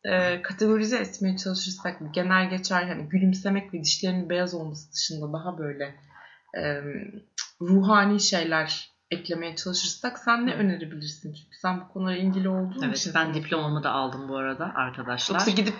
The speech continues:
Speaker 1: e, çok güzel makyaj da yaparsın, saçına fön çektirirsin, sarıya boyatırsın.
Speaker 2: Evet,
Speaker 1: E,
Speaker 2: aynen
Speaker 1: spor
Speaker 2: öyle.
Speaker 1: yaparsın, fit olursun ama o enerjiyi gene veremezsin yani.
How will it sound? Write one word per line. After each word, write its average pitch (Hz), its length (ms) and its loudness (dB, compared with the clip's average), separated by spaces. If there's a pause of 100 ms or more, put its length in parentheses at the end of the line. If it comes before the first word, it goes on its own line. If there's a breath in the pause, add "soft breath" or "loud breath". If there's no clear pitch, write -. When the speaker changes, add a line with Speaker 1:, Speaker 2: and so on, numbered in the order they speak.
(120)
Speaker 1:
e, 202 60 0 (280)
çok - 200 -4
güzel 196 200 6
makyaj 190 540 4
da 190 40 -2
yaparsın, 185 440 -4
saçına 170 380 -10 (100)
fön 170 140 -10
çektirirsin, 185 540 -8 (100)
sarıya 151 300 -4
boyatırsın. 185 600 -6 (120)
Speaker 2:
Evet, 151 360 -4 (140)
Speaker 1:
E, - 120 -10
Speaker 2:
aynen 143 80 -2
Speaker 1:
spor 139 320 2
Speaker 2:
öyle. 202 80 4
Speaker 1:
yaparsın, 196 560 2
fit 214 200 -6
olursun 214 320 -4 (100)
ama 359 120 0
o 339 200 2
enerjiyi 285 520 4
gene 339 260 2
veremezsin 262 720 2
yani. 156 380 -4